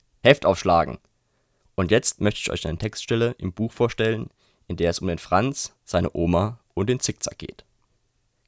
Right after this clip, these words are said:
Gerade als der Franz der Oma vormachte, wie der Zickzack redete, sagte hinter dem Franz eine Männerstimme: "Gestatten, sind die zwei Plätze hier noch frei?" "Sind sie",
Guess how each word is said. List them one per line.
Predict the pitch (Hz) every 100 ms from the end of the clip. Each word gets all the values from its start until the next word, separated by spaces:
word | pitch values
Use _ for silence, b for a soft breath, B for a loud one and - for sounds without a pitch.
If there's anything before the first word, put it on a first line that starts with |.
| _
Gerade | 95 80 82 104 156 208 -
als | 90
der | 73
Franz | - 73 87 120 -
der | 82 -
Oma | 92 82 -
vormachte, | 87 82 85 - 131 147
wie | 95
der | 92 -
Zickzack | 95 - - -
redete, | 80 - - 120 - b b b b
sagte | - 92 -
hinter | 101 143
dem | - 147
Franz | - 85 82 - -
eine | 117 127
Männerstimme: | 87 - - - 58 - _ _ _ _
"Gestatten, | - 101 151 - - _ _
sind | - -
die | 95
zwei | - 80
Plätze | 98 98 78
hier | 82
noch | -
frei?" | - 85 101 180 _ _ _ _ _ _ _
"Sind | - 202 190
sie", | 85